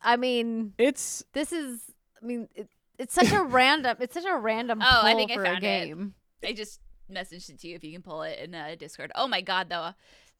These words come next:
Speaker 3: This is, this is literally the best surprise ever. I was not expecting this.
Speaker 2: You're gonna love
Speaker 3: Um,
Speaker 2: it.
Speaker 3: I love these kinds of bullshit games
Speaker 2: Yeah.
Speaker 3: that just turn out to be so, so bad you can't stop playing 'cause they're good.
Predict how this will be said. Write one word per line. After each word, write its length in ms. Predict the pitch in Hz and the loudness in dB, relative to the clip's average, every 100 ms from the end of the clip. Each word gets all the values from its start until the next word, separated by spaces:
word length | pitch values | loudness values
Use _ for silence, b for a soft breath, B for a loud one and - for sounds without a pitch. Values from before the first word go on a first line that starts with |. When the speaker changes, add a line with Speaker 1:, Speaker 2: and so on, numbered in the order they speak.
| - | -18
Speaker 3:
This 140 | 247 | -10
is, 180 | 349 359 B 247 | -8 -8 B -20
this 180 | 247 294 | -12 -10
is 100 | 427 | -8
literally 320 | 320 262 277 381 | -8 -8 -6 -4
the 120 | 254 | -2
best 260 | 190 185 | -2 -4
surprise 500 | 226 208 185 151 165 - | -6 -6 -4 -4 -4 -8
ever. 320 | 170 214 330 - | -10 -8 -10 -6
I 80 | 220 | -4
was 140 | 220 | -2
not 160 | 208 190 | -2 -4
expecting 480 | 269 170 170 175 165 | -4 -8 -8 -10 -8
this. 180 | 160 208 | -6 2
Speaker 2:
You're 140 | 262 | 4
gonna 260 | 403 359 214 | 6 6 8
love 200 | 196 180 | 8 6
Speaker 3:
Um, 60 | 143 | 0
Speaker 2:
it. 160 | - _ - | -4 _ 4
Speaker 3:
I 180 | 247 269 | 6 6
love 420 | 247 226 226 226 | 4 4 4 2
these 180 | 208 196 | -4 -12
kinds 300 | - 175 170 | -12 -12 -12
of 100 | 175 180 - | -16 -18 -14
bullshit 440 | 185 190 190 - | -12 -10 -10 -10
games 280 | 175 160 214 | -8 -2 4
Speaker 2:
Yeah. 240 | 214 180 | 6 4
Speaker 3:
that 80 | - | 2
just 180 | 190 - | -6 -8
turn 120 | 208 | -6
out 140 | 190 - | -6 -6
to 40 | |
be 100 | 214 | -10
so, 180 | - 190 - | -4 -6 -4
so 200 | 254 240 | -4 -2
bad 320 | 196 175 185 | -2 -2 -4
you 60 | 170 | -10
can't 280 | 185 - | -10 -10
stop 280 | - 180 151 | -6 -6 -6
playing 280 | - 165 185 | -10 -12 -12
'cause 160 | 185 156 | -16 -18
they're 120 | 156 | -18
good. 360 | 156 143 185 | -16 -14 -12